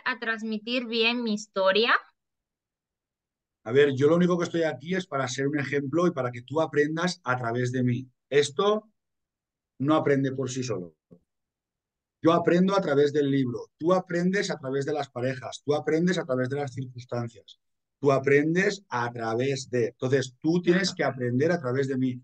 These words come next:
Speaker 2: Yo te voy a decir cómo yo lo hago y cómo yo lo haría.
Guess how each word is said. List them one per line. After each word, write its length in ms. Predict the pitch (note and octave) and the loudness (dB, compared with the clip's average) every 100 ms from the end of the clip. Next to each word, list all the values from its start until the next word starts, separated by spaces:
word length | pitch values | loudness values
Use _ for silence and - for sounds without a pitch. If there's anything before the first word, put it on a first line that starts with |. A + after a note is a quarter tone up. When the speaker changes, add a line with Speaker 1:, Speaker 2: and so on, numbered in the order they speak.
| _ _ _ _ _ | _ _ _ _ _
Speaker 2:
Yo 320 | B2 E3+ E3+ | 2 4 4
te 100 | C3 | 0
voy 180 | B2+ C3+ | 0 2
a 40 | |
decir 480 | C#3 C3+ F3 A3 A3+ _ | 2 2 -2 -2 -4 _
cómo 260 | C#3 D3 D3+ | -4 0 2
yo 120 | E3 | 2
lo 140 | C#3 | 2
hago 340 | D3 F#3 C#3 - _ _ _ _ | 0 -2 -6 -10 _ _ _ _
y 160 | C#3 B2 | -12 0
cómo 280 | D3 D#3+ D#3+ | 2 4 6
yo 120 | F3+ | 6
lo 120 | D3 | 4
haría. 360 | B2+ D#3+ C3 | 2 0 -4